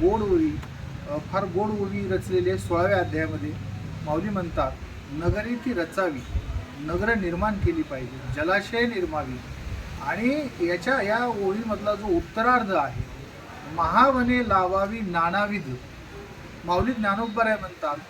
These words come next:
नानाविध म्हणजे वेगवेगळ्या प्रकारची महावनं जर लावली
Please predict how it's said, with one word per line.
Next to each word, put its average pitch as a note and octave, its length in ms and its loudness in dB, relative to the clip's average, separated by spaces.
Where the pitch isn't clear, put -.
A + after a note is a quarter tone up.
नानाविध A3+ 800 6
म्हणजे B3 340 2
वेगवेगळ्या A3 760 2
प्रकारची G#3 640 -4
महावनं A3 720 4
जर G3 180 -2
लावली E3+ 440 4